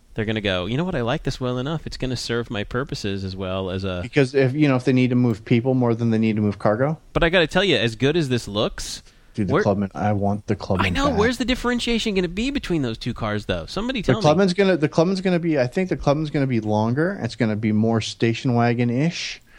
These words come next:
Speaker 1: Oh, it
Speaker 2: Maybe
Speaker 1: is.
Speaker 2: not longer, maybe as long as this, but instead of it being four-door, it'll be more sta-, like, like the Clubman. It'll look
Speaker 1: You
Speaker 2: like
Speaker 1: realize
Speaker 2: a little
Speaker 1: that,
Speaker 2: estate.
Speaker 1: you realize the current Clubman, uh, is insured in the United States as a station wagon, right?
Speaker 2: Yeah, of course.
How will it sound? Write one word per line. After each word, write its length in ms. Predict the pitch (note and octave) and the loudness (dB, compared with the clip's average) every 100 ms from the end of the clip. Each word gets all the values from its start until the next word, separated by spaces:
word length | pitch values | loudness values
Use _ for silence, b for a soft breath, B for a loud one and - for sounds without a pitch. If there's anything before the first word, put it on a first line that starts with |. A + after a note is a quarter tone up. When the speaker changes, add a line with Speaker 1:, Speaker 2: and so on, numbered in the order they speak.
| B | B
Speaker 1:
Oh, 80 | A#3+ | 2
it 60 | - | 4
Speaker 2:
Maybe 140 | D3+ | 2
Speaker 1:
is. 100 | D#3+ | 2
Speaker 2:
not 120 | B2+ | 0
longer, 400 | C3 B2+ D3 F3 | 4 4 4 2
maybe 240 | D#3+ D3 D3 | 4 2 2
as 140 | C3 | 2
long 180 | C3+ C3 | 2 2
as 120 | A#2+ | 2
this, 160 | C#3 - | 0 2
but 180 | C#3 B2+ | 0 0
instead 320 | B2+ - C#3+ | -4 0 0
of 60 | C3+ | 0
it 100 | B2+ | 0
being 180 | B2 A#2 | -2 -2
four-door, 320 | B2+ A#2+ D3 | -2 0 0
it'll 40 | D3+ | 0
be 120 | C3+ | 0
more 240 | C3+ C#3 | 0 0
sta-, 260 | C3+ E3+ C#3+ | -2 -2 -2
like, 240 | C#3 D3 D3 | 2 0 0
like 240 | C#3 D#3+ | 0 2
the 80 | F#3+ | 2
Clubman. 320 | F3+ B3+ G3+ | 0 0 0
It'll 180 | G#2 G#2 | -2 -2
look 120 | A2+ | 2
Speaker 1:
You 80 | E3 | 2
Speaker 2:
like 60 | - | 2
Speaker 1:
realize 260 | A3 G#3 D3+ | 2 2 2
Speaker 2:
a 20 | |
little 40 | D#3 | 0
Speaker 1:
that, 80 | A#2+ | -2
Speaker 2:
estate. 220 | G#3+ F3 - | -2 -2 -4
Speaker 1:
you 100 | D#3 | -4
realize 240 | E3+ D#3+ A#2 | -2 0 -2
the 80 | |
current 340 | - D3+ A#2+ D#2+ | -2 -2 -4 -4
Clubman, 520 | - A#2+ F#2+ E2 E2+ - | -4 -2 -4 -6 -8 -8
uh, 280 | F#2 F2 D#2+ | -4 -4 -4
is 140 | G2 | -6
insured 600 | - G#2+ A2 A2 G2+ F2+ | -4 -4 -4 -4 -4 -4
in 80 | F2 | -6
the 80 | E2 | -6
United 300 | F2 E2+ E2 | -6 -6 -8
States 340 | - G#2 F#2+ | -4 -4 -4
as 120 | E2+ D2 | -6 -8
a 40 | |
station 360 | - C#2 - C#2 | -10 -10 -12 -12
wagon, 280 | C#2 - D#2 | -14 -14 -14
right? 200 | G2 C3+ | -8 -2
Speaker 2:
Yeah, 220 | E3 A#2+ | -2 -2
of 400 | - - - - | -12 -20 -20 -6
course. 340 | E3+ A2+ - | -4 -4 -8